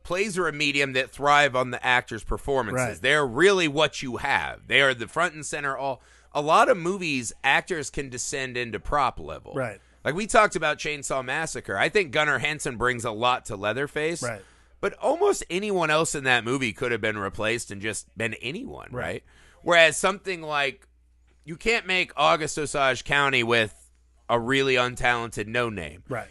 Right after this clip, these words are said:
Speaker 1: And you can't make this movie that way. 'Cause you have to have those scenes where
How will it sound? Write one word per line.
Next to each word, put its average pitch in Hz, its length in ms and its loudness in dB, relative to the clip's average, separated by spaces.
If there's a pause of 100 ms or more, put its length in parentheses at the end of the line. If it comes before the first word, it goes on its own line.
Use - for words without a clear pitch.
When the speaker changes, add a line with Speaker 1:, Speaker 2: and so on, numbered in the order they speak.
(100)
Speaker 1:
And 170 160 0
you 190 120 -6
can't 202 360 -4
make 139 380 -4
this 143 320 -4
movie 117 480 -8
that 73 320 -10
way. - 320 -20 (280)
'Cause 156 200 -6
you 165 120 -6
have 165 260 0
to 185 120 -8
have 143 280 0
those 127 220 -6
scenes 151 360 -10
where 110 360 0